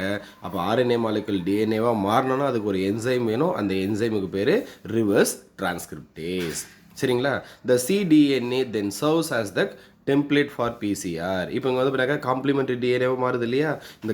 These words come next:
காம்ப்ளிமெண்டரி டி என் ஏக்கு தான் வந்து பாத்தீங்கன்னா சி டி என் ஏ அப்படின்னு பேரு. இந்த சி டி என் ஏ என்னவா யூஸ் ஆகும்னா, template for P C R, பி சி ஆருக்கான டெம்ப்ளேட்டாக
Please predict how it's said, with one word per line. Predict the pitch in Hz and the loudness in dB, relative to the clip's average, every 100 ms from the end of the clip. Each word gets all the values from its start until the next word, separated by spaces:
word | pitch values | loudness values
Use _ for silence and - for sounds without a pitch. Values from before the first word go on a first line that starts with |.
| 92 | -2
காம்ப்ளிமெண்டரி | 113 160 160 151 - 131 | -2 0 2 2 2 0
டி | 120 120 | 0 0
என் | 113 113 | 2 0
ஏக்கு | 104 | 0
தான் | 143 | 0
வந்து | 127 117 | 0 0
பாத்தீங்கன்னா | 110 208 - | -2 -2 0
சி | 147 117 | 0 2
டி | 104 98 | 2 2
என் | 92 | 0
ஏ | 98 | -2
அப்படின்னு | 92 98 95 | -2 -4 -4
பேரு. | 87 95 110 - - - 101 | -2 0 0 -4 -14 -6 0
இந்த | 156 185 180 | 2 2 2
சி | 143 135 120 | 2 2 2
டி | 110 98 | 2 2
என் | 95 | 2
ஏ | 101 104 | 2 2
என்னவா | 120 131 127 107 | 2 2 2 0
யூஸ் | 117 110 | 0 -2
ஆகும்னா, | 95 87 90 98 - - _ - | -4 -4 -4 -4 -6 -16 _ 2
template | 151 165 156 156 156 | 2 2 0 0 -2
for | 131 123 | -4 -4
P | 104 95 | -4 -4
C | 85 82 90 | -4 -6 -4
R, | 87 120 | -6 -4
பி | 110 | -4
சி | 110 | -2
ஆருக்கான | 98 92 95 175 247 - - - | -4 -2 0 0 0 -6 -6 -2
டெம்ப்ளேட்டாக | 110 98 90 - - | 0 0 -2 0 2